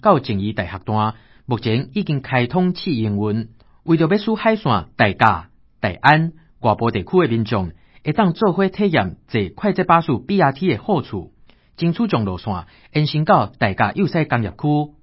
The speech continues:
外埔以及大安滨海乐园，使交通建设会当带来海线地区的繁荣进步。四、大安区伫个本市较偏远的地区，该区之内的土地大部分是农地，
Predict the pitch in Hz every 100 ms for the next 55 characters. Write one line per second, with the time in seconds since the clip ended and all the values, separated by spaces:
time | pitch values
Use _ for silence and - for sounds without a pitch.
0 | _ - 107 - 151 147 156 - - -
1 | 208 196 131 98 85 139 160 - - 123
2 | 139 185 127 - 87 90 - - _ _
3 | _ - - - 220 190 165 196 208 202
4 | - 120 - - - 139 202 202 180 143
5 | 139 - 208 214 131 98 98 85 151 127
6 | 90 - 110 104 82 85 107 196 131 110
7 | 107 101 - _ _ _ _ - - 113
8 | 92 - _ - _ _ - 113 123 135
9 | 175 180 127 160 180 196 - 139 131 196
10 | - 151 185 160 95 87 82 - 123 135
11 | 135 - _ _ _ - 156 160 208 151
12 | 135 123 98 165 156 131 127 131 127 104
13 | 104 95 113 110 90 98 95 98 95